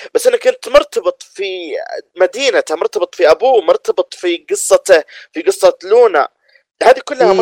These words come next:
Speaker 1: مرتبط فيها. طيب،
Speaker 2: إيه.
Speaker 1: إيه، بس إنه
Speaker 2: فاهم عليك، بس أنا، أنا أتكلم عن الشخصية نفسها، مو مثلًا ال-، صار له أو أتعاطف مع، يعني، ما في ذاك ال-،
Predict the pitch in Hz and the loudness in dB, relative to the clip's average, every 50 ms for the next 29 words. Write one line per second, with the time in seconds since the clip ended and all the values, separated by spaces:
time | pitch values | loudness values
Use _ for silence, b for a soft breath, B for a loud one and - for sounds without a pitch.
0 | 175 220 - 175 180 175 - - 226 208 165 147 131 - _ _ _ - 180 196 | 0 -2 -2 -4 -6 -6 -6 -4 -2 0 0 0 0 -4 _ _ _ 0 2 2
1 | 208 196 - _ _ _ _ - - 180 190 196 196 - - - 494 262 214 180 | 2 0 -2 _ _ _ _ -6 -4 -2 -2 -2 -2 -4 -4 -2 -2 -2 -2 -6
2 | - B B B B B B - - - 220 220 220 214 208 214 220 214 202 175 | -8 B B B B B B -2 -2 0 0 2 4 6 8 8 8 8 6 2
3 | 156 143 156 175 196 196 175 180 _ - 160 151 - - - 202 208 202 165 202 | -2 -6 -6 -4 -4 -4 -4 -6 _ -14 -14 -14 -12 -6 -4 -4 -2 -2 -4 -4
4 | 196 170 - _ 196 180 180 180 185 196 196 - - 139 147 147 - _ _ _ | -6 -6 -8 _ -8 -6 -4 -4 -4 -4 -4 -6 -10 -14 -14 -14 -16 _ _ _
5 | _ _ _ _ _ _ - - - - 147 - - - 190 180 170 156 151 156 | _ _ _ _ _ _ -20 -16 -14 -14 -16 -14 -12 -10 -6 -2 -2 -2 -2 -2
6 | 151 - - - - - - 139 151 165 170 156 156 170 170 - 160 143 143 143 | -6 -6 -10 -20 -18 -18 -12 -4 -2 0 0 0 0 -2 -2 -2 -4 -4 -4 -6
7 | - _ - 143 135 127 - _ _ _ _ _ _ _ _ _ _ _ _ _ | -8 _ -12 -12 -12 -12 -14 _ _ _ _ _ _ _ _ _ _ _ _ _
8 | _ _ _ _ _ _ - - _ _ _ _ _ - 147 147 147 139 135 135 | _ _ _ _ _ _ -20 -20 _ _ _ _ _ -2 0 0 0 0 -2 -2
9 | 135 147 143 135 135 - - 143 147 151 151 - - - 147 131 - 151 156 156 | -2 -2 -2 -4 -4 -4 -2 -2 -2 -2 -2 -4 -8 -12 -14 -12 -10 -8 -8 -6
10 | 165 170 180 196 202 208 208 202 208 - 196 190 180 160 180 180 175 - 170 151 | -4 0 4 4 4 4 2 0 -4 -8 -14 -14 -10 -8 -6 -6 -6 -8 -12 -14
11 | 143 - | -16 -16